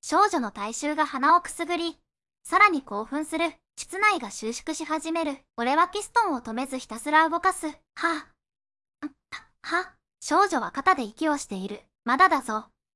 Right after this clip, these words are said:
お前は俺の性欲処理に使われているんだ。もっと付き合ってもらうぞ。俺は少女の腰をつかみ、再び腰を振り始める。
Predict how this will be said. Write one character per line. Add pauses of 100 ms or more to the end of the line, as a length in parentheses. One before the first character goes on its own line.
(240)
お
前
は
俺
の
性
欲
処
理
に
使
わ
れ
て
い
る
ん
だ。 (120)
も
っ
と
付
き
合
っ
て
も
ら
う
ぞ。 (200)
俺
は
少 (160)
女
の
腰
を
つ
か
み、 (520)
再 (140)
び
腰
を
振
り
始
め
る。